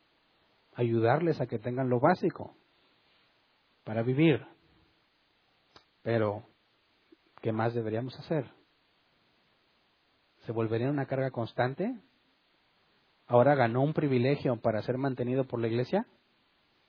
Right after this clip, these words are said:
Eso ya no es bueno, porque también dice la Biblia que el que no trabaja,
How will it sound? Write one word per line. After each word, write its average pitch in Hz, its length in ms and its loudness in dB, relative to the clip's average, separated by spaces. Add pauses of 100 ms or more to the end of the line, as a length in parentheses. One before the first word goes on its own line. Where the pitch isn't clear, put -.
(640)
Eso 113 280 -12
ya 131 140 -8
no 104 140 -10
es 101 120 -10
bueno, 196 400 -2 (640)
porque 123 220 -4
también 120 240 -4
dice 156 180 -2
la 170 80 2
Biblia 151 240 0
que - 80 -2
el 123 60 -2
que 120 100 -4
no 143 120 2
trabaja, 180 520 4